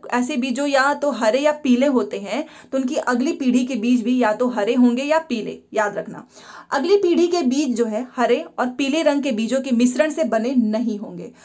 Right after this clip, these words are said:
मतलब अगली पीढ़ी जो जनरेशन होगी ना, उसके जो बीज, बीज नहीं है यहाँ पे, बीज होगा, थोड़ा सा इसको आप सही कर लीजिएगा, देखिए ये हमारा बीज है,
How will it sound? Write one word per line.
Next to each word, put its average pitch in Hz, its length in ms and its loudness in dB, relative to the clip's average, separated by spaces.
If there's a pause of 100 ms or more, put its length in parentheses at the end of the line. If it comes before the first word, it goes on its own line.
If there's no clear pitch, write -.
(220)
मतलब 247 200 -2
अगली 277 240 0
पीढ़ी 285 300 0
जो 277 140 -2
जनरेशन 262 520 2
होगी 208 220 2
ना, 220 80 0
उसके 247 280 -6
जो 285 120 2
बीज, 247 560 -2 (300)
बीज 262 320 -2
नहीं 214 160 0
है 208 60 -6
यहाँ 202 140 -6
पे, 247 120 -2
बीज 196 340 -8
होगा, - 220 -14 (280)
थोड़ा 214 100 -4
सा 220 120 -8
इसको 233 220 -8
आप 220 260 -6
सही 220 180 -6
कर 226 140 -8
लीजिएगा, 208 360 -6 (840)
देखिए 175 320 -12 (1900)
ये 220 80 -6
हमारा 214 280 -6
बीज 208 400 -6
है, - 220 -18